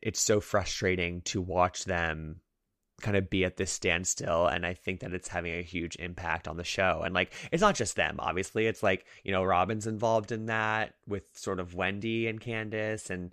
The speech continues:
you know, there's the Wendy Nneka stuff, and, like, it just all, it just feels, like, broken, and it feels like there's these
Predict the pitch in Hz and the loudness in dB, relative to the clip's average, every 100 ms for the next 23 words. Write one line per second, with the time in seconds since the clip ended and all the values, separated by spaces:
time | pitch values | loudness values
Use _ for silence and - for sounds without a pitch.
0 | _ 110 98 92 95 - 90 87 87 82 | _ -4 -2 -2 -2 -4 -4 -2 -4 -6
1 | 87 87 98 113 101 - 104 101 101 101 | -2 0 0 -2 -4 0 2 2 0 -2
2 | 98 110 123 71 135 139 127 135 - 147 | -2 -2 -2 4 4 4 -2 -2 0 2
3 | 160 156 104 - 120 117 101 90 85 - | 2 2 -2 0 -2 0 0 -2 -4 -2
4 | 98 101 95 101 - 98 95 - 90 | 0 0 0 -2 0 -2 -2 -4 -8